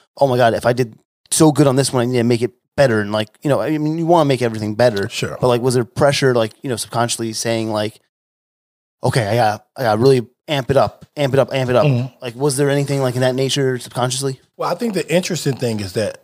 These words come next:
Speaker 2: yes, I want my f-, second
Speaker 1: Yeah.
Speaker 2: film to be better than the first,
Speaker 1: Yeah.
Speaker 2: especially technically wise,
Speaker 1: Yeah.
Speaker 2: right? Not so much the writing. The writing itself, I believe I tell good
Speaker 1: Yeah.
Speaker 2: stories. But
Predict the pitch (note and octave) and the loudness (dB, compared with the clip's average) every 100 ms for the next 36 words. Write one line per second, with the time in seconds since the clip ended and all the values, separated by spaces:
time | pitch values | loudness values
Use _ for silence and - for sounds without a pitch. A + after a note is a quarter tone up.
0 | _ _ B2 D3 E3 D#3+ D3 C#3 A#2 C3 | _ _ -2 0 2 0 -2 -4 -4 -8
1 | - A2+ - - C3 D3 - C#3 C#3 C#3 | -10 -20 -4 0 0 -2 -4 -4 -4 -6
2 | C#3 C3 B2+ C#3 F3 C#3 D3 D#3+ G2+ - | -2 0 0 -4 -2 0 2 2 0 -4
3 | _ - F3+ F3+ C#3+ - F3+ B2+ A2 F2 | _ 0 2 2 -2 0 0 -2 -10 -12
4 | - F#3 C#3+ - - A2 B2 - - C3+ | -6 -2 0 -2 -8 -8 -8 -12 -8 -4
5 | A3 - G3+ E3 - A#2 E3 C3 B2+ F#3+ | -2 0 0 0 0 0 0 0 0 0
6 | E3+ C3 - E3+ - A#2 B2+ C#3+ C3 A2 | -2 -6 0 0 0 -6 -6 -4 -2 -4
7 | - A#2+ F#2 F#2+ - D#3 F2+ - - - | -4 -6 -8 -4 0 0 -2 -10 -20 -20
8 | - - G2 B2+ A#2 - | -20 -12 -2 0 -2 -10